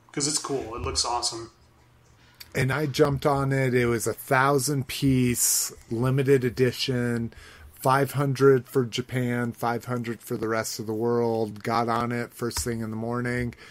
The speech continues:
Speaker 2: Uh, now they're like, "Oh, it's so popular, we're gonna make more."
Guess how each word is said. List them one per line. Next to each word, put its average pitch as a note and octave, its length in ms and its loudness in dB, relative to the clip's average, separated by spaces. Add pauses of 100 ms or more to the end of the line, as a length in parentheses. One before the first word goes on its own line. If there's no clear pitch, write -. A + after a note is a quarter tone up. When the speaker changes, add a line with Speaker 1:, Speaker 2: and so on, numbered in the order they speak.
(420)
Speaker 2:
Uh, B2+ 440 0 (180)
now D3+ 480 2
they're E3 240 4
like, D#3 320 4
"Oh, G#3+ 220 6
it's G3+ 180 6
so G3+ 200 6
popular, G3 680 6
we're F#3 160 10
gonna F#3+ 240 4
make F#3+ 320 2
more." E3 720 0